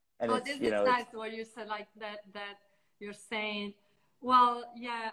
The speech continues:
Speaker 2: American people, not everyone, but in, ugh, I was gonna try, I wanted to translate in Italian, I'm still speaking English. Sì, che, eh, Nate dice,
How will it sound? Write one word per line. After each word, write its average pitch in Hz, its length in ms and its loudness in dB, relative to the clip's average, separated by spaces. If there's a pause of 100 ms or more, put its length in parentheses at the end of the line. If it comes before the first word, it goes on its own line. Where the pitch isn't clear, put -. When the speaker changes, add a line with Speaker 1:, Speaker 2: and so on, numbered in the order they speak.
Speaker 2:
American 247 960 -10 (200)
people, 233 360 -6 (100)
not 240 300 6
everyone, 226 500 -2
but 208 160 -6
in, 214 280 -12 (100)
ugh, 226 60 -12 (760)
I 196 80 -4
was 190 220 -8
gonna 196 260 -8
try, 190 240 -8
I 196 40 -6
wanted 196 260 -6
to 196 100 -12
translate 196 360 -8
in 196 60 -8
Italian, 208 280 -4
I'm 196 80 -8
still 196 160 -8
speaking 196 340 -10
English. 190 300 -10 (280)
Sì, 262 280 0
che, 220 580 0
eh, 214 160 -4
Nate 233 380 -4
dice, 196 760 -4